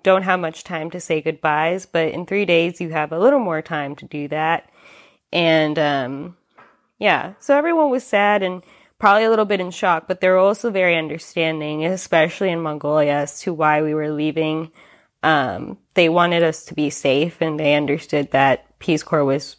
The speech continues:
taking a precaution. Um,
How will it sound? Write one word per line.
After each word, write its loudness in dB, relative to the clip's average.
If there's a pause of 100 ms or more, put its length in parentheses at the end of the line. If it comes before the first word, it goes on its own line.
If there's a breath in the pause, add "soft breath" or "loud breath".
(120)
taking 0
a -4
precaution. -2 (1900 loud breath)
Um, 0